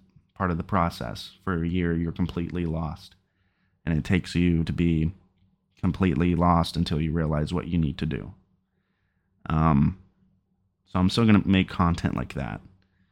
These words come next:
Um, do podcasts that, that reflect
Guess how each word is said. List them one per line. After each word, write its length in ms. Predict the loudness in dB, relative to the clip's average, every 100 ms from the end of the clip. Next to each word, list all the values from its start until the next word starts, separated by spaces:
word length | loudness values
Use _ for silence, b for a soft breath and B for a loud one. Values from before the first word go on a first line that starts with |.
| _ _ _ _
Um, 520 | -4 -2 0 0 -2 -8 _ _ _ -4
do 180 | 0 0
podcasts 880 | 2 2 2 0 0 0 -2 -10 -16 -12
that, 280 | -6 -4 -4 -8 -20 _ _ _ _ _ _ _ _ _ _ _ _ _ _ _ _ _ -2
that 240 | 0 2
reflect 680 | 0 -2 0 4 4 0 -10